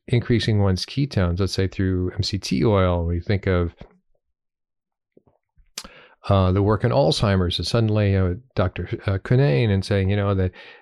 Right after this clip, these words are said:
the, the destruction of the brain, uh, it, it be, uh, due to h-, sustained high insulin keeps it from actually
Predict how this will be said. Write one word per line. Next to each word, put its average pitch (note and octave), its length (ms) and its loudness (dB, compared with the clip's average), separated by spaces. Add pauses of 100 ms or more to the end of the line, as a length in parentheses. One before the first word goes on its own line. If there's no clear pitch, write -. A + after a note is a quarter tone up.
(220)
the, G2 460 2 (680)
the A2 120 0
destruction A2 640 2
of F#2+ 100 2
the F2+ 80 0
brain, G#2 640 4 (500)
uh, F#2 460 2
it, G#2+ 200 -2
it G#2 180 -2 (580)
be, A#2+ 160 2
uh, A2+ 60 2
due A2 200 4
to G#2+ 120 4
h-, - 300 -6
sustained A2 600 2
high G#2 460 -2
insulin G2 600 0 (580)
keeps C#3+ 360 0
it C3 120 2
from G#2 140 0
actually G2 640 0